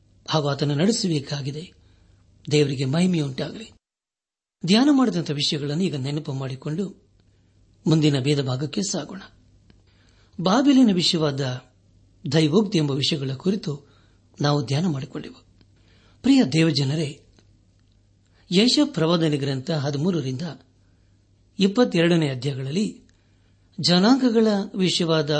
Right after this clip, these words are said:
ದೈವೋಕ್ತಿಗಳ ಕುರಿತು ನಾವು ತಿಳಿದುಕೊಳ್ಳುತ್ತೇವೆ. ಮುಂದೆ ನಾವು ಧ್ಯಾನ ಮಾಡುವಂಥ ಎಲ್ಲ ಹಂತಗಳಲ್ಲಿ ದೇವರನ್ನು ಆಚರಿಸಿಕೊಳ್ಳೋಣ. ಇಂದು ನಾವು ಯೆಶಾಯ ಪ್ರವಾದನೆ ಗ್ರಂಥ ಹದಿನಾಲ್ಕನೇ ಅಧ್ಯಾಯ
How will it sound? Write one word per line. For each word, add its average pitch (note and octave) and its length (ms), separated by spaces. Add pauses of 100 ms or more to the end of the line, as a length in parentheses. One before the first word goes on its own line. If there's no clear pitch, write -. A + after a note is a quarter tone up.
(420)
ದೈವೋಕ್ತಿಗಳ D3+ 600
ಕುರಿತು E3+ 600 (420)
ನಾವು C#3+ 180
ತಿಳಿದುಕೊಳ್ಳುತ್ತೇವೆ. - 680 (960)
ಮುಂದೆ C#4 220
ನಾವು G3+ 220
ಧ್ಯಾನ D#3+ 220
ಮಾಡುವಂಥ C#3 380
ಎಲ್ಲ D3+ 260
ಹಂತಗಳಲ್ಲಿ C3+ 680 (920)
ದೇವರನ್ನು C#3+ 340
ಆಚರಿಸಿಕೊಳ್ಳೋಣ. E3+ 600 (960)
ಇಂದು D3+ 200
ನಾವು C3+ 420 (800)
ಯೆಶಾಯ B3 280
ಪ್ರವಾದನೆ D3+ 480
ಗ್ರಂಥ C3 300
ಹದಿನಾಲ್ಕನೇ D3+ 680
ಅಧ್ಯಾಯ D3 340